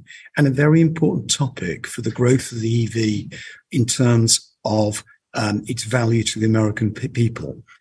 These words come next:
I think it's very important that when we look at U S taxpayers' money here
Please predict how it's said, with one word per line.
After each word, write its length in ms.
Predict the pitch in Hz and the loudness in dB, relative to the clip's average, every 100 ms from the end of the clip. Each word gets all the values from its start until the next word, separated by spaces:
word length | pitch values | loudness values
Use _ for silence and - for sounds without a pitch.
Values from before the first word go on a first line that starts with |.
| _ | _
I 80 | 233 | -6
think 260 | - 165 160 | 2 2 2
it's 180 | 156 | -2
very 300 | - 147 165 | 0 2 6
important 640 | 190 185 196 190 156 - - - _ - | 4 4 2 2 -4 -10 -16 -20 _ -6
that 100 | 123 | 0
when 120 | 123 | 2
we 80 | 131 | 4
look 180 | 131 147 | 2 0
at 60 | |
U 200 | 151 127 | 0 2
S 140 | 135 - | 2 0
taxpayers' 680 | - 156 - - 131 123 127 | -4 -4 -6 -4 -2 0 2
money 260 | 127 104 | 2 2
here 340 | - 82 73 | -2 -8 -8